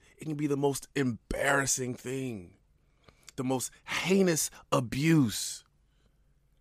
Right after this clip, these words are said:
But the higher power still allows you to be here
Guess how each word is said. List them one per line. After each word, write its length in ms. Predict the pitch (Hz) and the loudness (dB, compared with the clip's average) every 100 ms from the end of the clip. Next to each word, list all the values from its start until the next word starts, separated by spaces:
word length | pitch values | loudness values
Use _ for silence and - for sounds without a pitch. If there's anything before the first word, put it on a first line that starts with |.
| _ _ _ _ _ - - | _ _ _ _ _ -20 -12
But 160 | 143 | -8
the 60 | 135 | -8
higher 340 | - 190 190 | -6 -2 0
power 360 | 180 - 190 180 | 0 4 8 8
still 1040 | - - - - - 302 269 214 165 117 - _ _ _ - _ _ _ _ - | 10 10 8 6 4 8 10 10 8 4 -2 _ _ _ -20 _ _ _ _ -8
allows 480 | - - - 208 160 | -4 4 6 6 4
you 120 | 185 | 2
to 140 | 139 107 - | 0 -2 -2
be 460 | 196 220 208 131 - - | 2 6 6 4 -2 -20
here 920 | - - - 254 262 226 175 113 78 | -8 -4 0 4 6 8 8 8 0